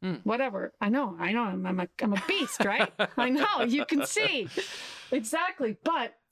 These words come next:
Speaker 2: it's, uh, it's interesting because I used to have this chronic, like, this, this c-, carpal tunnel-ish. But now that I'm stronger here,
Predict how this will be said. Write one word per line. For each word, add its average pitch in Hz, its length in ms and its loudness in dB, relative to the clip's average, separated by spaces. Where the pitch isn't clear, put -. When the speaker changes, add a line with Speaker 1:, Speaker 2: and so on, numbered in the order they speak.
Speaker 2:
it's, 262 400 -2
uh, 240 220 2
it's 254 200 -2
interesting 320 460 0
because 214 260 0
I 196 60 2
used 196 340 0
to 392 60 -2
have 247 200 0
this 196 180 -4
chronic, 190 440 -2
like, 160 200 -2
this, - 560 -2
this - 600 -4
c-, 220 100 -2
carpal 190 380 -4
tunnel-ish. 240 600 0
But 208 140 2
now 233 220 2
that 339 100 2
I'm 285 120 4
stronger 240 520 0
here, 214 600 0